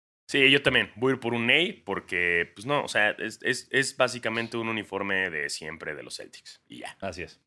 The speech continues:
Speaker 1: ¿No? No le vamos a desperdiciar más tiempo de este valioso podcast a los Celtics. Eh, y pasamos al siguiente,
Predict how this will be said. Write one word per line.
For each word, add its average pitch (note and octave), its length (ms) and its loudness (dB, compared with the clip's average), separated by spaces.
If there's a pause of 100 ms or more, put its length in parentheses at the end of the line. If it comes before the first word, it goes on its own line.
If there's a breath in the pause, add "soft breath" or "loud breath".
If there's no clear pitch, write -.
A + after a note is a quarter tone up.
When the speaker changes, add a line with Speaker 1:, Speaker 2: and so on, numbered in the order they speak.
(400)
Speaker 1:
¿No? F#2+ 160 -6
No A#2 180 0
le B2 80 2
vamos G#2 240 -2
a F2 260 0
desperdiciar F2 580 -4
más F2 180 -4
tiempo A2 340 -2
de F#2 80 -2
este F2+ 320 -4
valioso F#2+ 520 -4
podcast A2+ 440 0
a F2 100 0
los E2 240 -8
Celtics. - 540 -2 (420 loud breath)
Eh, E2 880 -2 (160)
y D3 160 4
pasamos C#3 420 4
al B2 80 2
siguiente, D3+ 640 4